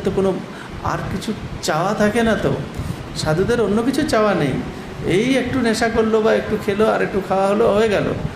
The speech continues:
তাদের বড় এজেন্ডা কিছু নেই, যে, আহ, কিছু ভোগ করার বাসনা বা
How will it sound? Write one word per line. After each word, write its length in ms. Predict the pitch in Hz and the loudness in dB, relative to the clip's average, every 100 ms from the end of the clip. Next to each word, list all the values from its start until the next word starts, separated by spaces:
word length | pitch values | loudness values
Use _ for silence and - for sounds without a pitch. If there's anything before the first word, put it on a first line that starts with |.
| - - | -10 -6
তাদের 220 | - 190 220 | -2 0 2
বড় 400 | 185 196 247 233 | 2 4 4 4
এজেন্ডা 320 | 240 247 311 | 2 2 0
কিছু 240 | 233 254 | 0 2
নেই, 200 | 220 170 - - - - - - - 147 151 | 2 0 -2 -6 -10 -10 -12 -8 -2 0 2
যে, 160 | 160 | 2
আহ, 40 | 147 156 - - - 151 - - - - - - | 2 -2 -6 -8 -4 -4 -4 -8 -12 -14 -14 -10
কিছু 200 | 160 151 156 151 | -8 -2 0 2
ভোগ 180 | 156 185 170 | 0 0 0
করার 340 | 165 160 151 | 2 2 2
বাসনা 400 | 156 151 160 151 143 143 139 | 0 0 0 2 0 0 0
বা 160 | 139 | -2